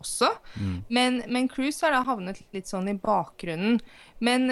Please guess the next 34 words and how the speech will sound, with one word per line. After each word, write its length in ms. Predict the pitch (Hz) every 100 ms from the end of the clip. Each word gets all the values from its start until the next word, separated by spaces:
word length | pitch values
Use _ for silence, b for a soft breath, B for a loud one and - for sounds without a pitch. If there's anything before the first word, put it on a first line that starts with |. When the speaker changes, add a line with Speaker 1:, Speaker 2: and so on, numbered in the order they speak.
| 208
Speaker 1:
denne 220 | 262 240 202
gangen 260 | 196 214 214
her 220 | 262 440
så 160 | - 330
synes 240 | 277 226
jeg 160 | 226 226
så 160 | 233 262
virkelig 560 | 262 240 - - 175 214 -
fikk 380 | - 196 - -
Cruz 380 | 185 180 185 170
vist 480 | 160 147 - - -
seg 300 | 185 170 175
da 160 | 160
fra 320 | 160 175 151 165
sin 380 | - 156 160 165
aller 240 | - 151 156
beste 400 | 170 - - 160
side. 300 | 160 214 302
Han 160 | 208 180
var 80 |
morsom, 640 | 190 202 - - - 233 415 - B B B -
eh, 320 | 190 190 185
han 300 | 185 185 190 190
svarte 560 | - 214 175 - 175
godt 300 | 175 196 - -
på 80 |
spørsmålene, 800 | 208 - 185 - 156 156 202 349 - B B -
og 320 | 220 240 240
han, 300 | 247 233 233 -
han 240 | 240 233
framsto 460 | - 180 165 - 185
som 180 | 202 202
menneskelig 1120 | 214 196 180 165 151 143 - - 180 196 -
på 100 | 175